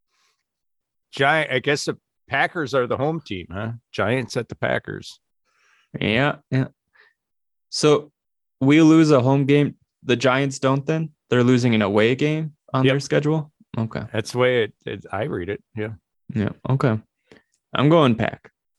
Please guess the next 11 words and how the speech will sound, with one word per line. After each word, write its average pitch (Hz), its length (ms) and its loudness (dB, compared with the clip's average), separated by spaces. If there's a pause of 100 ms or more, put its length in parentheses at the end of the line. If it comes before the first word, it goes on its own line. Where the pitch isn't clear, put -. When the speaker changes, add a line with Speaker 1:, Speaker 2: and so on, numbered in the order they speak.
(920)
Speaker 1:
I'm 95 480 -10
gonna 92 200 -8
go 82 160 -10
Pack 78 360 -14
too. 82 220 -14 (1300)
Speaker 2:
And 131 160 4
then 147 100 6
we 127 140 4
have 113 240 0 (440)
at 135 200 2
noon, 151 560 4